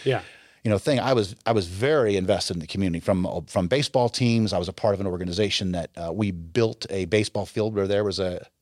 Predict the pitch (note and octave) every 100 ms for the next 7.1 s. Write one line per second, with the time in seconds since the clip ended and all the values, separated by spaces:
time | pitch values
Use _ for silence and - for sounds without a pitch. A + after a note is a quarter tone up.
0 | - - D3+ F3+ A2+ - F#2 - - A2
1 | G2+ F#2 - B2 G2+ F#2+ G2 D#3 A2+ G2+
2 | D3 F3 - - - - A#2 C#3 B2 C#3+
3 | G#3+ D#3+ - - - C3 B2+ A#2+ F#3 -
4 | B2+ C3 A#2+ B2+ B2 A#2 - C3+ C3 B2
5 | G#2+ C#3 A#2+ E3 B2+ G2 G2 A2+ - E3
6 | - B2 G#2 B2+ D3 - - G2+ F2 -
7 | G#2+